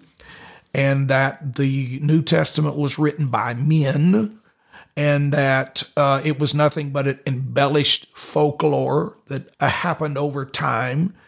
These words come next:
and that the miracles were just added over time. It's kinda like the fish story.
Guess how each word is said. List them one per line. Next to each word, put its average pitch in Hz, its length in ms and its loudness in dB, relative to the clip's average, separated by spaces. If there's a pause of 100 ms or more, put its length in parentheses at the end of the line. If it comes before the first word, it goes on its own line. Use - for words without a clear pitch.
(280)
and 143 180 -2
that 143 240 0
the 139 80 -6
miracles 147 640 2
were 143 80 -8
just 135 380 -2
added 127 480 0 (300)
over 175 340 2
time. 123 460 -4
It's - 180 0
kinda 156 320 0
like 135 260 0
the 123 100 -6
fish 147 320 0
story. 143 520 2